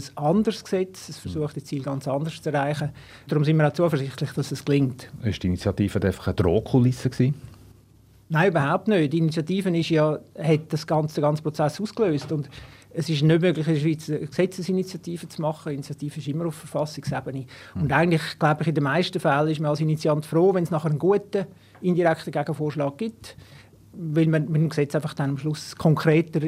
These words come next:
Speaker 1: ist und weiterkommt.
Speaker 2: Mhm. Jetzt reden wir da vom Klimazielgesetz, Klimaschutzgesetz ist es zum Teil auch benannt in den Medien. Vorher haben wir von der Gletscherinitiative geredet. Es ist sehr verwirrlich eigentlich, die Begrifflichkeit, oder?
Speaker 1: Ja, das,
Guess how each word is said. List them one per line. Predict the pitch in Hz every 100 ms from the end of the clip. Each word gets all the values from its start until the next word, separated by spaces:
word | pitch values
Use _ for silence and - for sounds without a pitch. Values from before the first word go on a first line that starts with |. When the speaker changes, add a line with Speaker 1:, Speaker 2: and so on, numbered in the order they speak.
| -
Speaker 1:
ist | 185 156 -
und | 139
weiterkommt. | 131 131 156 156 90
Speaker 2:
Mhm. | 85 85 92
Jetzt | -
reden | 85 87
wir | 85
da |
vom | 85 87
Klimazielgesetz, | - 95 95 90 - - 101 107 110 - 107 - -
Klimaschutzgesetz | 98 85 82 110 - - - 107 104 -
ist | 104
es | 104
zum | 107 98
Teil | 98 98
auch | 98
benannt | 101 92 92 98
in |
den | 95
Medien. | 92 90 95 95 95 95 87
Vorher | 80 85 90 85
haben | 82
wir |
von | - -
der |
Gletscherinitiative | - 107 120 - 127 113 110 - 113 110 101
geredet. | 98 92
Es |
ist | -
sehr | 113 101
verwirrlich | - 95 80 73 65
eigentlich, | 85 73 -
die | 95
Begrifflichkeit, | 82 - 87 - - - 73 82
oder? | 95 117 - - - - - -
Speaker 1:
Ja, | 147 165 190 175
das, | 165